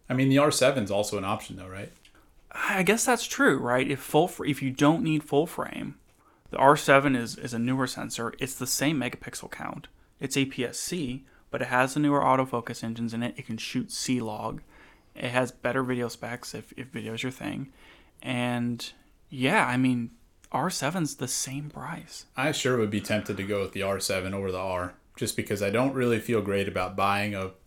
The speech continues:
Speaker 1: a four-year-old camera.
Speaker 2: Mm-hmm. One of the arguments there would be, if you're buying into the R seven, there aren't really any, or there's not a lot of R-mount A P S C glass. There's maybe, like, one or two lenses.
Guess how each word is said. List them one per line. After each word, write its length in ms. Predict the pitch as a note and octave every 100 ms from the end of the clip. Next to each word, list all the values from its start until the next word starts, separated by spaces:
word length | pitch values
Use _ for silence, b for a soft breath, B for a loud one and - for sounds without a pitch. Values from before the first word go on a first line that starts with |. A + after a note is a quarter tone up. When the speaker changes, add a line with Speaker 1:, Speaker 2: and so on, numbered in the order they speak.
| _
Speaker 1:
a 400 | C3+ G2+ G2 G2 G2 -
four-year-old 420 | A#2+ G#2 G2+ G2
camera. 460 | - F#2+ F#2 F2+ - C3
Speaker 2:
Mm-hmm. 300 | B2 B2 B2+ C3 - -
One 240 | - C#3+
of 80 | G3
the 60 | G3
arguments 460 | C#3 C#3 C#3 C3
there 200 | - C3
would 200 | B2 A#2+
be, 500 | B2 B2 B2 A#2+ A#2 - b b b _ _ _ -
if 160 | A#2+
you're 200 | A#2+ A#2
buying 400 | A#2 - C3 C#3+
into 580 | C#3 C3 - C3 B2 A#2+
the 120 | A#2+
R 200 | A#2+ A#2+
seven, 440 | B2 - A#2 A#2+ A2+
there 200 | A#2+ -
aren't 460 | A#2+ B2+ C3 D3 B2+
really 500 | A#2+ A#2+ B2 B2 -
any, 540 | - A#2 A#2 A#2 A#2 A#2 - -
or 140 | B2+ B2
there's 160 | B2
not 240 | C3 B2+ A#2+
a 40 |
lot 440 | A#2+ B2+ C3 B2+ -
of 580 | A#2+ B2 A#2+ A#2+ - -
R-mount 560 | - B2 B2 A#2 A#2 -
A 100 | A2+
P 160 | -
S 120 | -
C 260 | - - - -
glass. 580 | - G1+ - - - -
There's 120 | B2+
maybe, 140 | B2 A#2
like, 120 | A2+
one 200 | A2 A2
or 80 | G#2+
two 180 | - -
lenses. 440 | - - - -